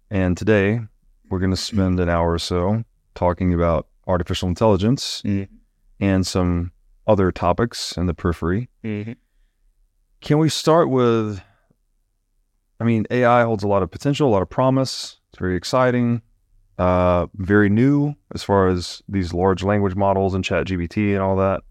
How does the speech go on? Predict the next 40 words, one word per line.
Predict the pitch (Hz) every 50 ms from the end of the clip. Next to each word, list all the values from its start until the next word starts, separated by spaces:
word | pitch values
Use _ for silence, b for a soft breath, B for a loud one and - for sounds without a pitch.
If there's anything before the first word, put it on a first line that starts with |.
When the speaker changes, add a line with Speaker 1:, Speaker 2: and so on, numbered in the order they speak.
| - - - _ _ _ _ _ _ -
Speaker 1:
Been | - 90
talked | - 113 110 101 -
about | 98 98 90
for | 92 95
a | 92
long | 92 90 92 87
time, | - 98 92 90
but | 85 85
now | 92 92 92
we're | 90
seeing | - - 95 92
the | 90
real | 82 82 90 92 87 80
practical | - - 92 90 87 - - 104 87 82 -
applications | 87 85 - 90 82 - 90 87 85 - - 87 82 -
emerge. | - 85 87 90 90 90 87 85 85 - - - - _ - _ _ _ _ - - _ _ _ _ - _ _ _ _ _ _ _ _ -
Also | - 107 117 117 - 127
very | 110 113 113 110
concerning. | 107 113 104 - 180 165 139 110 98 95 - _
People | - 104 95 101 104
are | 101
worried, | 110 120 120 113 101 92 90 90 95
right? | 92 90 95 92 98 - _ _ _ _ -
Hey, | 107 92 - _ _ _ _ -
is | - 87 85 - - _ _ _ _ -
this | 90 87 -
thing | 95 92 92
gonna | 92 95 92 90
turn | - - 98 98
into | 98 95 98
Skynet | - - - 131 131 127 113 107 101 98 -
and | 95 95
destroy | 90 87 - - 92 92
the | 92
world, | 95 120 123 117 113 107 101 98 95 87
Speaker 2:
Mm-hmm. | 92 120
Speaker 1:
et | 117 -
cetera, | - 98 92 85
et | 80
cetera? | - 104 101 90 82